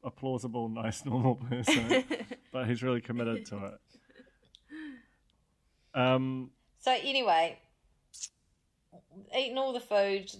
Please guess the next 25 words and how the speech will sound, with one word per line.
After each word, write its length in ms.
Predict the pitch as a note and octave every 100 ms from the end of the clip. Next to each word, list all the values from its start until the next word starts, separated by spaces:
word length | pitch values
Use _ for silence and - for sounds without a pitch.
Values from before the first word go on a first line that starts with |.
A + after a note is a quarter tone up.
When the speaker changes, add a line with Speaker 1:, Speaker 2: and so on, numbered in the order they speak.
| G3+
Speaker 3:
judges 360 | A#3+ A#3 A3+ -
get 140 | G3
up, 200 | F#3+ - A3
everyone 380 | G#3+ G#3+ G#3
gives 260 | G3+ A3+ A3
some 100 | F3+
scores, 680 | F3 - F3 F3 F3+ F3+ -
and 260 | - F3 E3+
in 140 | G#3+
the 320 | F#3+ - E3 E3
end, 280 | E3 D#3+ - _
Tyson 340 | - D4 C#4+ G3
and 140 | F3
Denise 400 | E3+ E3+ E3 E3+
win. 500 | F#3+ G3+ G3+ G3 G3 G3+ _ _ -
They 120 | A3+
seem 220 | A#3 A3+
completely 1080 | B3+ A#3+ - E4 G#4 G4 - G3+ F3 F3+ -
and 180 | A3 G#3 - D4
utterly 840 | D#4+ - A3 F#3 F3+ F3 F#3 F#3+ _ _ _ -
unexcited 600 | F#4 E3+ - E3 E3 F3
by 160 | E3 D#3
the 80 | E3+
whole 180 | E3 E3
idea 560 | E3 F3 F#3+ F#3+ F#3+